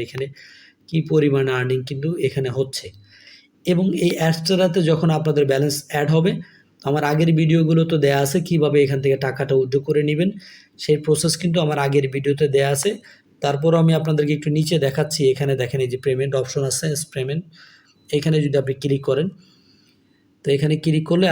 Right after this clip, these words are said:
আপনারা সেই আপনাদের পেমেন্ট গেটওয়েগুলো আপনারা দেখতে পাবেন। পেমেন্ট ইনফরমেশন এখানে সেট আপ করতে বলছে, পেমেন্ট ইনফরমেশন সেট আপ করে দিবেন। Then এই বর্তমানে কিন্তু এই অ্যাডসটা খুবই জনপ্রিয় একটি আর্নিং সাইট। এখান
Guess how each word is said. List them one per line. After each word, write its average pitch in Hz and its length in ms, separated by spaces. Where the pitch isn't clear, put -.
আপনারা 139 340
সেই 143 200
আপনাদের 131 300
পেমেন্ট 143 360
গেটওয়েগুলো 143 480
আপনারা 135 280
দেখতে 139 260
পাবেন। 156 300
পেমেন্ট 139 360
ইনফরমেশন 143 580
এখানে 139 240
সেট 131 200
আপ 131 120
করতে 143 160
বলছে, 139 220
পেমেন্ট 143 340
ইনফরমেশন 139 520
সেট 151 200
আপ 156 120
করে 175 200
দিবেন। 185 200
Then 139 140
এই 139 40
বর্তমানে 180 520
কিন্তু 175 220
এই 151 100
অ্যাডসটা 143 460
খুবই 165 180
জনপ্রিয় 147 440
একটি 139 200
আর্নিং 147 280
সাইট। 165 240
এখান 151 160